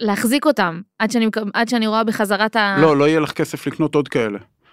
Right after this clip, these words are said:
Speaker 2: את פשוט תקני אותם ותחכי עד שהם יחזירו את הכסף.
Speaker 1: כן.
Speaker 2: כי ייגמר לך כל הכסף ממש מהר בבנק. אז הדבר היותר אגרסיבי, כן, היותר, זה, זה לדאוג, ובאיזשהו שלב היה לנו את המדד הזה של דולר סייקל.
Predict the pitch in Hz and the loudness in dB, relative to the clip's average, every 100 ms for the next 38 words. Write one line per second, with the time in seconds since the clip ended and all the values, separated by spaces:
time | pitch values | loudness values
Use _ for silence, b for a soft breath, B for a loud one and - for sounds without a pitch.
0 | _ 131 123 147 190 - 202 214 240 202 | _ -8 -4 -2 0 2 2 2 2 0
1 | 143 - - 180 139 156 139 123 143 139 | 0 -2 2 2 2 2 2 2 0 0
2 | 131 117 107 - - - 180 160 - 135 | -2 -6 -8 -14 -14 -8 -8 -8 -6 0
3 | 131 139 160 151 165 139 135 123 120 127 | 2 4 4 2 0 0 -2 -6 -6 -4
4 | 110 107 113 107 101 104 - - - B | -4 -4 -6 -6 -6 -10 -12 -20 -20 B
5 | B B B - 117 131 123 127 170 175 | B B B -6 -2 2 2 2 2 0
6 | - 180 220 170 131 120 - 110 120 160 | 2 2 4 2 0 0 -4 -2 -2 -4
7 | - _ _ _ _ _ 123 147 165 127 | -8 _ _ _ _ _ -2 -2 -2 -2
8 | 123 117 - 196 185 - 117 113 127 127 | -2 0 0 2 0 -2 -6 -4 -4 -2
9 | 123 117 117 143 180 170 127 123 123 143 | -2 -2 -2 0 2 2 0 0 0 -2
10 | 143 135 127 110 - 139 123 131 139 127 | -2 -2 -2 -8 -4 -2 0 0 0 0
11 | 120 113 110 - 110 110 110 110 113 110 | 0 -2 -6 -4 -4 -2 -2 -4 -4 -6
12 | 101 113 110 127 127 113 - 113 123 135 | -6 -6 -2 0 -2 -6 -8 -2 2 2
13 | 120 - 120 110 | 0 -2 -4 -4